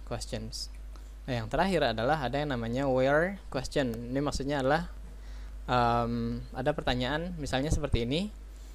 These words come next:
di baris keberapa? Ya, di baris keberapa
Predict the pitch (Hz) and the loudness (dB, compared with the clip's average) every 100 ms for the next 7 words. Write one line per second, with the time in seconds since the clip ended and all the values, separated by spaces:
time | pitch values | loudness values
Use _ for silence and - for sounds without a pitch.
0 | - - - 143 139 139 135 156 - 165 | -14 -12 -6 2 4 8 8 10 10 8
1 | 147 139 139 175 151 120 - - - - | 6 4 4 4 2 -2 -10 -12 -12 -12
2 | - 123 - 120 127 135 - 143 131 120 | -10 -10 -8 -4 2 4 4 2 2 2
3 | - 139 165 | 4 4 4